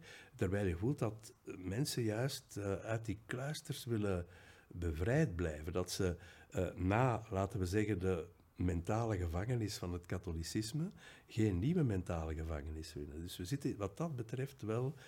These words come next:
ja, in een soort cultuurstrijd, eh,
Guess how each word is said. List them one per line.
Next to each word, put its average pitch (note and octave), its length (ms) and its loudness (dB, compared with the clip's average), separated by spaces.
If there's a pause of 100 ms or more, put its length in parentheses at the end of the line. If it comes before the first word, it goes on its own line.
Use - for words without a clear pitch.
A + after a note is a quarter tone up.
(320)
ja, A#2 220 0
in C3 120 4
een A2 100 2
soort A2 380 2
cultuurstrijd, C#3+ 1120 0 (380)
eh, G#2 300 4